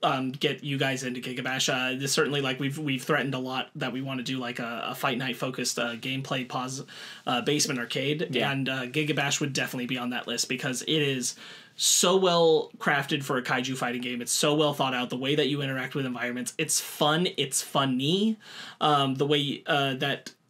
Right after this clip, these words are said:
Speaker 1: these characters are designed and the way that the story rolls out.
Speaker 2: You Team Rocket them away. That's awesome.
Speaker 1: It's, it's, uh, it's such a good time. Um,
Speaker 2: Oh,
Speaker 1: and
Speaker 2: yeah.
Speaker 1: they brought so much love to the Godzilla characters that I, I think is just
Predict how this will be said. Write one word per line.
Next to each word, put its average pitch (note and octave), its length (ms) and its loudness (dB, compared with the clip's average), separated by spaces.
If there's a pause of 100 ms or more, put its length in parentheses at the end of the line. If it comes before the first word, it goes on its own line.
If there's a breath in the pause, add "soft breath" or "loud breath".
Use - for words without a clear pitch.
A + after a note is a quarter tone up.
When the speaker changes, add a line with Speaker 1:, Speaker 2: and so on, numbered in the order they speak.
Speaker 1:
these C#3+ 280 0
characters C#3+ 400 0
are C3 80 0
designed C3 480 0
and C3+ 80 -4
the C3 40 -4
way C3 140 -2
that B2 160 -8
the - 80 -4
story C3+ 320 0
rolls D3 320 -2
out. E3 160 2
Speaker 2:
You D3+ 80 2
Team E3 240 4
Rocket D3 300 4
them C3+ 120 0
away. C#3 220 0
That's A#2+ 160 -6
awesome. A#2+ 320 -6 (140)
Speaker 1:
It's, - 340 0
it's, - 440 0
uh, D#3+ 320 4 (180)
it's F#3 160 4
such A#3 160 6
a F#3+ 40 4
good D#3+ 160 2
time. A#2 380 -2
Um, D#3 260 4
Speaker 2:
Oh, C3+ 320 -2
Speaker 1:
and E3 220 4
Speaker 2:
yeah. - 140 2
Speaker 1:
they E3 160 4
brought F3+ 280 4
so G3 120 4
much F#3 200 2
love C#3+ 300 0
to C#3 260 2
the C#3 80 -2
Godzilla C3+ 460 0
characters D3+ 520 2
that B2+ 220 0
I, C3 320 0
I C3+ 140 -2
think C3 180 -4
is C3 140 0
just - 360 0